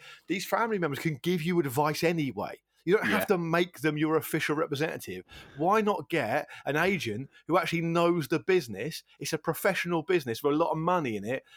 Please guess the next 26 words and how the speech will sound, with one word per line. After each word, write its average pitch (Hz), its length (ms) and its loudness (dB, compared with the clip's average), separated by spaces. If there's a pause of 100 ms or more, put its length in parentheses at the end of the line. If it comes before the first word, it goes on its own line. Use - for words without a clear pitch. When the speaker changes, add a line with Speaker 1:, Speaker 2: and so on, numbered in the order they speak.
Speaker 1:
and 147 80 -8
you 160 80 0
might 175 320 0
find 143 260 0
that 131 80 -6
things 147 220 -4
are 147 100 2
a - 20 4
little 147 200 0
bit - 160 -2
easier 156 340 0
for 110 220 -4
you. 113 140 -4
It - 40 0
happens 175 240 -4
time 180 560 -4
and 160 180 -6
time 147 380 -2
again. 135 260 -2
It's - 200 -10
ri-, 147 160 -8
absolutely 165 460 -4
ridiculous 131 500 -6
to - 100 -20
my 95 200 -6
mind. 90 200 -8